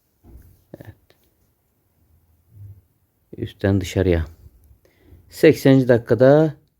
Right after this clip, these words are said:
Barella ile tekrar geliyoruz. Barella. Maalesef atamıyoruz. Üstten dışarıya.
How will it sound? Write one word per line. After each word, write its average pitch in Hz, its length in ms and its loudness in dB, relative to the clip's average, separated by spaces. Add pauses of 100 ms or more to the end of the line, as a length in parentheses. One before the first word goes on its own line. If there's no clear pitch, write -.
(320)
Barella 131 500 2
ile 113 200 -2
tekrar 104 280 -6
geliyoruz. 110 680 -6 (4000)
Barella. 131 1040 2 (360)
Maalesef 90 480 -14
atamıyoruz. 90 720 -8 (2500)
Üstten 98 480 -6
dışarıya. 90 520 -2